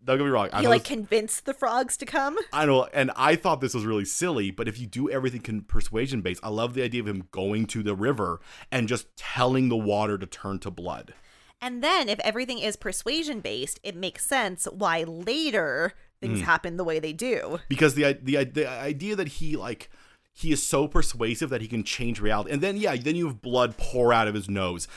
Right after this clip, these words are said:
Speaker 1: and he's super weak, and, like, Frank or Reggie has to, like, help him back into his, back into his place. It shows
Speaker 2: Yeah.
Speaker 1: weakness, but it shows that he all, like, all of his stuff is thematic. He's not just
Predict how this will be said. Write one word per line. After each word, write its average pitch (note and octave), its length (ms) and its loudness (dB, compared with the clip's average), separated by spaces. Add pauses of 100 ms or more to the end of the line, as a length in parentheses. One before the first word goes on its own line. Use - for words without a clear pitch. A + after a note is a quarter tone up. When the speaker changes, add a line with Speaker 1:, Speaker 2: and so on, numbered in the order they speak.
(120)
Speaker 1:
and B2 120 2
he's B2 140 2
super A#2+ 380 2
weak, G2+ 340 0
and, G2 100 -6
like, F#2+ 120 -4
Frank A#2+ 400 -4
or A2 120 2
Reggie G2 440 0
has F#2 200 -6
to, G#2+ 60 -6
like, F#2 100 -8
help G2 320 -4
him G2 240 -2 (400)
back F#2+ 300 2
into G2 320 -2
his, F2+ 320 -4 (180)
back F#2 200 0
into G2 120 -4
his F2+ 120 -6
place. G2 260 -2
It A2+ 80 -6
shows C#3+ 160 4
Speaker 2:
Yeah. G2 160 0
Speaker 1:
weakness, F3+ 500 -2 (280)
but C3 120 -4
it B2+ 40 0
shows B2+ 340 0
that A#2+ 120 -4
he B2 400 -6
all, B2 300 -4
like, B2+ 160 -6 (100)
all C#3 260 0
of D3 60 -4
his D3 140 -2
stuff B2+ 280 -2
is - 140 -4
thematic. E2+ 580 -6
He's A2 180 -12
not A#2+ 220 -4
just - 300 -4